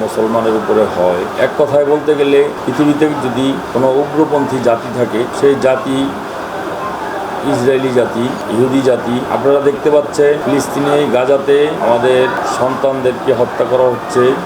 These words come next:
আমাদের মা বোনদেরকে হত্যা করা হচ্ছে। আমরা জানি না গাজায় এখন প্রাণের স্পন্দন আছে কিনা। আমরা বিভিন্ন চ্যানেল, বিভিন্ন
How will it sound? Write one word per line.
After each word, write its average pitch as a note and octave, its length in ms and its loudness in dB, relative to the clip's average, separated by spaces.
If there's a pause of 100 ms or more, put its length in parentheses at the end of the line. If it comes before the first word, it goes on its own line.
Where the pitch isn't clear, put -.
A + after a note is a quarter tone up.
আমাদের B2 360 2
মা B2 220 0
বোনদেরকে C3 520 0
হত্যা B2+ 300 0
করা B2+ 180 0
হচ্ছে। C3 540 0 (320)
আমরা C#3+ 540 2 (140)
জানি B2 200 0
না C3+ 300 0 (100)
গাজায় B2+ 380 2
এখন B2 320 -2 (200)
প্রাণের A#2+ 340 2 (140)
স্পন্দন C3 540 0
আছে B2 320 0
কিনা। B2 200 0 (240)
আমরা C#3 380 2
বিভিন্ন C3+ 580 0
চ্যানেল, C3 420 2
বিভিন্ন C#3 460 2